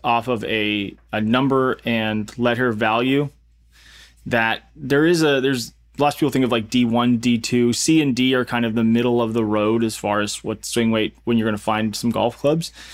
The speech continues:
You're seeing a lot more clubs that are in even a lighter range to help some slower speed players get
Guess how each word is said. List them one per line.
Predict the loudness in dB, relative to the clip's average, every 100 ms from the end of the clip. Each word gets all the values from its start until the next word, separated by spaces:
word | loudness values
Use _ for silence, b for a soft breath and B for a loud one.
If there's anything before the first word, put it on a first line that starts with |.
| B -4
You're | 0
seeing | 2
a | 2
lot | 2 0
more | 0 -2
clubs | -2 -2
that | 0
are | 0
in | 0 0
even | 2 0
a |
lighter | 0 0 2 2
range | 2 2 0
to | -2
help | -2 -2 -6
some | -6 -2 0 -2
slower | -2 0 0
speed | 0 -2 -2
players | 0 0 0 -2
get | -2 -2 -4